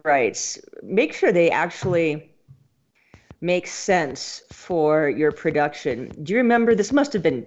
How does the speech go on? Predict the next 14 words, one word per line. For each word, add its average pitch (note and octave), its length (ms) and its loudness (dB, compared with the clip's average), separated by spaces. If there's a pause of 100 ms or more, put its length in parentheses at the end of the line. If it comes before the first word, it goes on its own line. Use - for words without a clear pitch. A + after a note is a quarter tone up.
(120)
ten F3 240 -2
years D#3 280 0
ago, C3 400 -2 (440)
when, D#3+ 440 2
uh, D#3 220 2
Lockheed D#3+ 420 2
Martin D3+ 380 -2
had D3+ 200 -2
the C#3+ 60 -6
Flashdance D#3 760 -4
theme D#3+ 240 -6
for E3 120 -6
their D#3 140 0
video? E3 800 -4